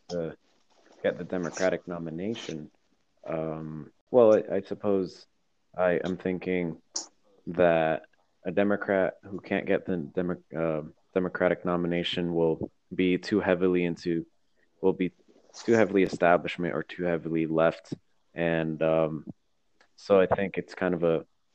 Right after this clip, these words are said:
who is too much like Hillary or too much like Bernie. Um, I think that, uh,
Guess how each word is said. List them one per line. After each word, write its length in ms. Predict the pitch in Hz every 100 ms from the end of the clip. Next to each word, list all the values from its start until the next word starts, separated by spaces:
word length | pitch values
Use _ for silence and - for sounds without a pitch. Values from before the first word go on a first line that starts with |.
| _
who 160 | 107
is 160 | 104 90 -
too 160 | - 110
much 320 | 104 101 -
like 220 | 92 92
Hillary 420 | - 92 90 87
or 60 | 80
too 220 | - 98
much 280 | 90 85 -
like 200 | 82 76
Bernie. 420 | 87 87 85 85 - _ _ _ _ -
Um, 480 | 85 82 80 78 - _ _ _
I 100 | 98
think 340 | 95 117 113 101
that, 500 | 98 95 92 87 - -
uh, 180 | 73 69